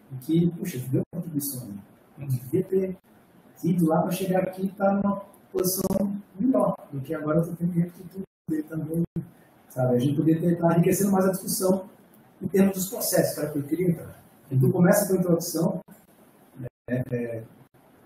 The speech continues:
trazendo vários aspectos dos processos oceanográficos pro leitor, que é maravilhoso. Então, a parte de fundamentação teórica, a parte que tá trazendo os processos, aquilo é enriquecedor. Mas tu, tu enriquece o leitor,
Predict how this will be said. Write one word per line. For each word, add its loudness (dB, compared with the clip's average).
trazendo 6
vários 2
aspectos -4
dos 0
processos 2
oceanográficos -4
pro -2
leitor, 2
que -6
é -4
maravilhoso. 0
Então, -20
a -20
parte 0
de -4
fundamentação 0
teórica, 2
a -10
parte -4
que -20
tá -6
trazendo 0
os -6
processos, -2
aquilo 0
é 2
enriquecedor. -4
Mas -2
tu, -18
tu -4
enriquece 6
o 8
leitor, 8